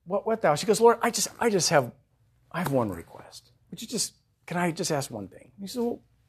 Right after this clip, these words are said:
sure, what would you have?" She saith unto him,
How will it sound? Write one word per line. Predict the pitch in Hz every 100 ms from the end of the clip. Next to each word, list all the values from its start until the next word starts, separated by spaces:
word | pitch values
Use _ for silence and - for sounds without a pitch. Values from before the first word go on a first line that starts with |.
| _
sure, | - - - -
what | 196 233
would | 247
you | 269
have?" | 240 294 - - _ _ _ _ _ _ _ _ _ _ _ _ _ _ -
She | - 254
saith | 226 202
unto | 196 170
him, | 147 156 143